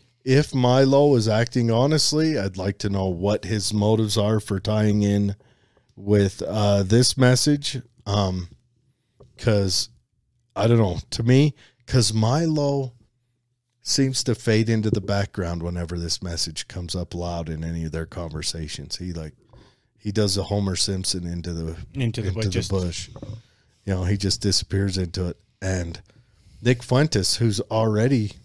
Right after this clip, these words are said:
Speaker 1: that way, is right out in front.
Speaker 2: Mm-hmm.
Speaker 1: And so that's gonna further mar him, but I think he's okay with that. But Kanye's the one.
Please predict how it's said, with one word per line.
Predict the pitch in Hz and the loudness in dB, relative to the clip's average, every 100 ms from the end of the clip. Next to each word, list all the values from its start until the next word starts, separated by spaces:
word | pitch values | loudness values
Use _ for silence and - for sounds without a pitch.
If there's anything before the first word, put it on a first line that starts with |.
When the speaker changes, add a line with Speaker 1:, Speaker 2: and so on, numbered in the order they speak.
| _ | _
Speaker 1:
that | 98 95 | -4 -4
way, | 92 110 110 80 67 _ - | -2 0 0 -2 -6 _ -16
is | 82 | -12
right | 80 87 87 | -6 -4 -2
out | 87 87 | -4 -6
in | 82 | -10
front. | - 87 85 - _ _ _ _ | -12 -10 -10 -12 _ _ _ _
Speaker 2:
Mm-hmm. | 113 107 107 117 120 _ - _ _ | -16 -12 -10 -10 -12 _ -20 _ _
Speaker 1:
And | 95 87 | -8 -4
so | 92 | -2
that's | 90 113 - | 0 0 2
gonna | 135 120 104 95 - _ _ | 2 2 2 -2 -8 _ _
further | - 113 151 143 117 | -4 2 4 4 4
mar | 110 110 104 | 2 2 2
him, | 95 135 92 | 0 0 -2
but | 90 95 | -4 -6
I | 95 | -4
think | 101 113 101 | -6 -8 -8
he's | 104 90 | -8 -8
okay | 82 - 90 | -10 -12 -10
with | 82 73 | -10 -10
that. | - - _ _ _ _ _ _ _ _ _ | -14 -20 _ _ _ _ _ _ _ _ _
But | 95 - | -10 -6
Kanye's | 117 123 139 110 104 95 | 0 4 4 4 2 0
the | |
one. | 101 92 90 87 | -2 0 -2 -4